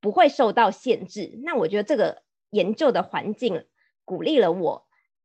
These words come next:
在研究上面继续深入，因为我做完这个硕士之后，我就发现我对研究非常的有兴趣，所以我才希望未来可以研究为主要的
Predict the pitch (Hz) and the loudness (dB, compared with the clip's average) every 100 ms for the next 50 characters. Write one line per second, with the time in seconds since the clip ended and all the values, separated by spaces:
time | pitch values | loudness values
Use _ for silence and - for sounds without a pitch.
0 | _ 262 220 190 170 - 165 196 247 196 | _ 2 4 4 0 -6 -6 0 0 0
1 | - 185 180 208 175 - 254 202 220 185 | 0 -2 -2 -4 -6 -6 -6 -6 -6 -6
2 | 160 - 185 180 185 190 _ 269 262 196 | -6 -2 -4 -2 -8 -10 _ 0 2 2
3 | - 320 233 156 170 202 _ _ _ _ | -2 -2 0 0 -4 -12 _ _ _ _
4 | _ 233 214 190 185 320 208 - 208 - | _ -2 0 -4 -2 -2 -2 -2 -8 -8
5 | - 208 - 226 233 196 226 233 160 - | -2 -2 -2 -6 -2 -2 0 -2 -2 -4
6 | 208 185 220 262 262 160 180 185 - 214 | -4 -4 -6 -4 -4 -4 -8 -10 -8 -8
7 | 170 - 190 _ _ _ - 311 233 214 | -8 -10 -10 _ _ _ 0 2 2 -2
8 | 190 - 233 269 247 - _ - 370 254 | -6 -4 -4 2 2 0 _ -4 2 2
9 | 170 175 233 220 202 143 156 165 202 247 | 2 -2 -2 -2 -2 -6 -8 -8 -2 0
10 | 190 131 175 - - 208 180 - - | 0 -2 -6 -8 -4 -2 -2 -4 -12